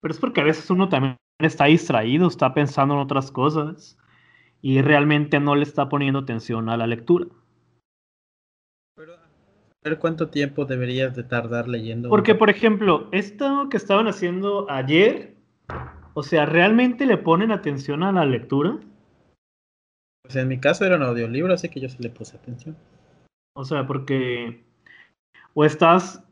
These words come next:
Speaker 1: viendo leer a alguien y luego tú ya dejas de leer cuando escuchas las voces, o cómo. Bueno, no sé, no sé cómo funciona esto y si cada persona lo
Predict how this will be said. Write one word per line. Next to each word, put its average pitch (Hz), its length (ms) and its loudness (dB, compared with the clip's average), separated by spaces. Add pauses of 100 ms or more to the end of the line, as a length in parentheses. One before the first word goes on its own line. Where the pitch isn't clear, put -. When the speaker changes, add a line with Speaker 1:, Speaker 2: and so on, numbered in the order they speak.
(100)
Speaker 1:
viendo 214 720 4
leer 165 300 6
a 180 220 8
alguien 269 600 0
y 180 160 0
luego 170 240 2
tú 185 120 0
ya 185 140 2
dejas 185 240 0
de 160 80 0
leer 139 160 -2
cuando 165 200 0
escuchas 143 280 -2
las 117 160 -2
voces, 208 720 0
o 123 180 -10
cómo. 135 420 -6
Bueno, 151 240 -4
no 160 100 -2
sé, 147 360 -4
no 147 100 -8
sé 156 100 -14
cómo 160 180 -2
funciona 135 580 0
esto 123 480 0 (640)
y 117 440 -2
si 135 220 -8
cada 139 300 6
persona 131 640 2 (600)
lo 120 800 -6